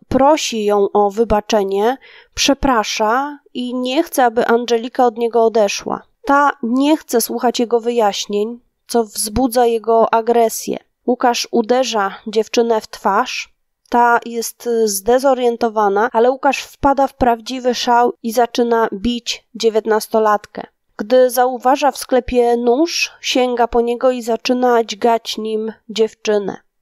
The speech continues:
Morderca ucieka w momencie, kiedy do sklepu przychodzą dwie dziewczynki, w tym jedna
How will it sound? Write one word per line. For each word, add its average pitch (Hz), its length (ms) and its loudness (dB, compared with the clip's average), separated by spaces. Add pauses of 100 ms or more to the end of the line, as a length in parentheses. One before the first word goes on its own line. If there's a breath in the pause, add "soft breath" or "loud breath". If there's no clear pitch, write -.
(180)
Morderca 247 680 0
ucieka 226 800 -2
w 202 120 -12
momencie, 220 560 -2
kiedy 226 340 0
do 233 180 0
sklepu 262 460 -2
przychodzą 233 720 0 (240)
dwie 220 500 -2 (200)
dziewczynki, 220 760 0
w - 80 -20
tym 190 160 -6
jedna 196 460 -4